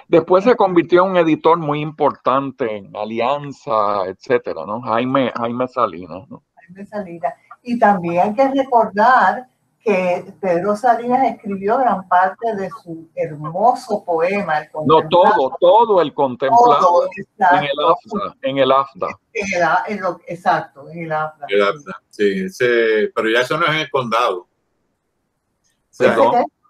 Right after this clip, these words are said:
Speaker 2: ¿Qué?
Speaker 3: ya eso no es en el condado. Sí, esa es la,
Speaker 1: ¿Cómo?
Speaker 3: la calle Cervantes.
Speaker 1: Ajá.
Speaker 2: Sí,
Speaker 3: Sí,
Speaker 2: al
Speaker 3: está
Speaker 2: final.
Speaker 3: Lo, lo que quería comentar es que el
Speaker 1: Pero, perdón, ¿por qué no es el condado?
Speaker 3: No, eso es lo que te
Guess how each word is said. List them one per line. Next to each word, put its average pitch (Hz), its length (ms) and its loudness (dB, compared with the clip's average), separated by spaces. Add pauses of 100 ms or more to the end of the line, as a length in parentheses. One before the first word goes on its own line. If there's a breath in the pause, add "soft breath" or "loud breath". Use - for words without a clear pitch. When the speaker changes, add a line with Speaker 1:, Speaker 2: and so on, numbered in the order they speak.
(100)
Speaker 2:
¿Qué? 156 120 -16
Speaker 3:
ya - 160 -2
eso 151 220 -4
no 147 120 -2
es 147 100 0
en 139 60 -4
el 135 120 -4
condado. 98 600 -4 (180)
Sí, - 160 0
esa 143 160 4
es 151 60 6
la, 156 120 6
Speaker 1:
¿Cómo? 110 300 -4 (160)
Speaker 3:
la 131 180 0
calle 143 240 4
Cervantes. 160 640 0 (640)
Speaker 1:
Ajá. 120 160 -4
Speaker 2:
Sí, 151 320 2 (340)
Speaker 3:
Sí, 113 140 -2
Speaker 2:
al 202 60 0
Speaker 3:
está - 120 -4
Speaker 2:
final. 180 400 0 (300)
Speaker 3:
Lo, 143 200 4
lo 135 140 4
que 131 120 4
quería 139 320 2
comentar 170 500 0
es 156 160 0
que 156 200 0
el 135 200 -4
Speaker 1:
Pero, 135 340 4
perdón, 156 400 2
¿por 139 240 -2
qué 151 180 -6
no 170 160 -2
es 175 120 -6
el 170 140 -12
condado? 107 680 -4 (200)
Speaker 3:
No, 147 160 4
eso 135 200 -4
es 131 60 0
lo 131 120 -2
que 135 100 -14
te 127 320 -4